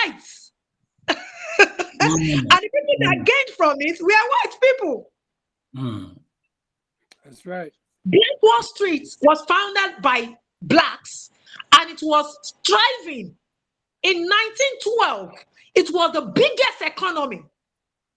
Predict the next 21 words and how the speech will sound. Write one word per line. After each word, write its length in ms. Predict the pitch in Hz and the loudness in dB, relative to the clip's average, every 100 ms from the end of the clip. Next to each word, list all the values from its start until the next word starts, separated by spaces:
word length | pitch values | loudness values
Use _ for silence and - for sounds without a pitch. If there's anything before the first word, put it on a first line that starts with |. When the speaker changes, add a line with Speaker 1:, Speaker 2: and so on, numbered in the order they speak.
| _ | _
Speaker 1:
Where 240 | - 359 494 | -2 -2 -2
is 60 | 359 | -2
Black 280 | 381 381 392 | -2 -2 0
Wall 160 | 370 | -2
Street 260 | 359 403 - | -2 -6 -6
today? 380 | 240 226 220 - _ _ _ _ _ _ _ _ _ _ _ _ _ _ _ _ | -2 -2 -2 -8 _ _ _ _ _ _ _ _ _ _ _ _ _ _ _ _
It's 200 | 370 415 | -2 -2
gone. 400 | 269 466 440 208 - - | 0 -2 -2 -6 -12 0
They 140 | 392 | 2
destroyed 600 | 415 415 - 392 440 494 480 508 | 2 -6 -6 -2 -2 0 -4 -8
it. 100 | - - - _ _ _ _ _ _ _ _ _ - | -10 -18 -20 _ _ _ _ _ _ _ _ _ 2
Anything, 720 | 440 523 605 - 480 466 480 - - - | 2 2 -6 -4 0 0 0 -4 -10 4
go 80 | 480 508 | 4 4
and 140 | 359 277 | -4 -6
check 300 | - 339 330 | -4 -4 -4
out 220 | 320 311 - | -6 -6 -4
anything 640 | 339 339 330 330 302 311 - _ - | -4 -4 -10 -4 -4 -4 -10 _ -2
that 200 | - 262 | -2 -2
is 100 | 233 | -6
being 320 | 208 359 359 - | 0 0 0 0
hyped 460 | 269 311 - - | 2 2 -6 -18